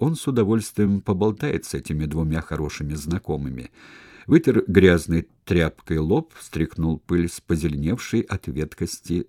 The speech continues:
туники. Здорово, соседи! — весело крикнул раб. Слыхали? Слово слыхали он произнёс таким тоном, что темпераментный зеленщик побежал ему навстречу.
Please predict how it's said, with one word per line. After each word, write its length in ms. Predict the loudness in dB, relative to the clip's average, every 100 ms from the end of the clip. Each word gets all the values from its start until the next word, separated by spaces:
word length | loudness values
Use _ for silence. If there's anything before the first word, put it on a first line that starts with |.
| _
туники. 540 | -4 -2 -4 -10 -16 -18 _ -20 -20 -20 -20 -20 -20 -20 -2
Здорово, 340 | 6 8 8 6
соседи! — 680 | 6 4 6 4 6 6 6
весело 420 | 6 6 4 2
крикнул 420 | 4 4 6 6
раб. 220 | 6 2 0 -14
Слыхали? 720 | -2 0 2 4 6 6 6 0 -20 _ _ -20
Слово 340 | -6 0 0 0
слыхали 560 | -2 -4 -2 -2 -2 -2
он 180 | -2
произнёс 520 | -2 0 0 0 -2 -4
таким 360 | -6 -2 -4
тоном, 380 | 0 -2 0 -4
что 300 | -8 -8 -8
темпераментный 880 | -2 -2 0 0 0 -2 -4 -2 -2
зеленщик 680 | -2 -6 -6 -8 -6 -6 -2
побежал 480 | -2 -2 -4 -4 -2
ему 140 | -2
навстречу. 760 | -2 -4 -8 -6 -6 -6 -14